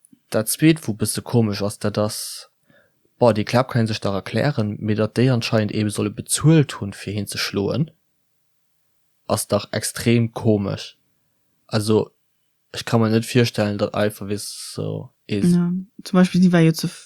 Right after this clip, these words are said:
Speaker 2: wie viel waren die? Vier, fünf, so ist da.
Speaker 1: Ja, ungefähr.
Speaker 2: Das, die sind allein, du, die haben einen Typ da stehen, also sie sind vier, fünf. Und die da wirklich schnell da stehen, einen Typ zu bezahlen, für den so mal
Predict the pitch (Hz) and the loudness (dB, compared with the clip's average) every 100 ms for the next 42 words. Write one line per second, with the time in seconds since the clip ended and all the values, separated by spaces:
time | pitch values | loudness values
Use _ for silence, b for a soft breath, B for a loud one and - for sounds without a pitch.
0 | - 226 254 202 190 180 - 202 190 233 | -4 -4 -2 0 0 -2 -2 -2 -2 0
1 | 190 180 - 175 - 170 - _ _ _ | 0 -2 -6 -8 -6 -6 -8 _ _ _
2 | _ _ _ 101 101 107 95 107 101 - | _ _ _ -6 -2 0 2 0 -4 -4
3 | 113 107 95 101 _ _ _ 180 185 - | -2 -2 -4 -8 _ _ _ 0 0 0
4 | 185 226 214 170 170 175 220 233 - - | 6 8 8 4 2 4 4 2 -2 -6
5 | 180 185 - 185 - 196 190 - 226 226 | -2 -2 -2 -16 -2 2 2 4 4 2
6 | 233 - 165 - 165 - 175 190 202 175 | -4 -2 -2 0 0 2 0 2 2 2
7 | - 208 180 175 214 175 151 - _ _ | 0 0 2 2 2 2 0 -6 _ _
8 | _ _ _ _ _ _ _ _ - 202 | _ _ _ _ _ _ _ _ 4 8
9 | 247 226 190 190 208 - 170 180 175 170 | 10 8 6 0 0 -2 -2 -2 -2 -4
10 | - 160 156 180 220 - 139 185 - 190 | -4 -2 0 0 0 -4 -8 -4 0 2
11 | 170 - 175 170 165 170 165 | 2 0 0 0 0 -2 -2